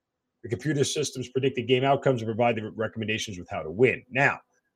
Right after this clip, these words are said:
um, the vibrating shoes theory sparked the unfounded allegations that Niemann was tapping into a computer using a, uh,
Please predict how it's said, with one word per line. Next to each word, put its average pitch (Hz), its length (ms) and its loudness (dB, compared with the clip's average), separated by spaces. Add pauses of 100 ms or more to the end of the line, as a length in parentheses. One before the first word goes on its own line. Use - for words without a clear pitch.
(200)
um, 123 260 6
the 131 80 -2
vibrating 170 480 4
shoes - 400 -4
theory 156 320 0
sparked 147 420 2
the 135 200 2
unfounded 143 600 0
allegations 98 560 -4
that 143 140 -2
Niemann 165 280 -4
was 147 140 -6
tapping 170 360 -2
into 151 180 -6
a 131 60 -4
computer 151 520 2 (560)
using 233 340 2
a, 190 320 6
uh, 156 400 6